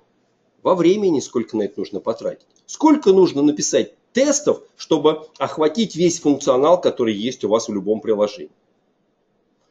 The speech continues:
Но если посчитать пальцем, сколько у вас этих самых функций, ну, я бы ещё на два умножил, как минимум.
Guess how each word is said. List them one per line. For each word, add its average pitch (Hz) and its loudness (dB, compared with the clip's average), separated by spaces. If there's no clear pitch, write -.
Но 120 4
если 175 4
посчитать 214 0
пальцем, 165 2
сколько 165 2
у - 2
вас 156 2
этих 147 -4
самых 175 0
функций, 262 0
ну, 120 0
я 196 4
бы 226 -2
ещё 214 2
на 175 6
два 107 4
умножил, 131 2
как 139 -2
минимум. 220 4